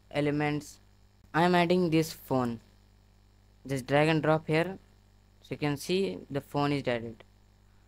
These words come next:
Now go to custom fields. Now here you have to select the opportunity. After selecting opportunity,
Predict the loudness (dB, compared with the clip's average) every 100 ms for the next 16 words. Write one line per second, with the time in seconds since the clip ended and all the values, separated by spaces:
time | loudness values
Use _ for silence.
0 | _ -8 -4 0 0 -2 -2 -2 -2 -6
1 | -4 -4 -6 -12 -20 -20 _ _ _ _
2 | _ _ _ _ -14 -6 0 2 2 2
3 | -2 -4 -2 -2 -2 -4 0 0 -4 _
4 | _ -12 -2 0 0 -2 -6 -4 -6 -8
5 | _ _ _ _ _ _ _ _ _ _
6 | _ _ _ -10 -8 -8 -8 -6 -8 -6
7 | -4 -4 -4 -6 -6 -6 -6 -10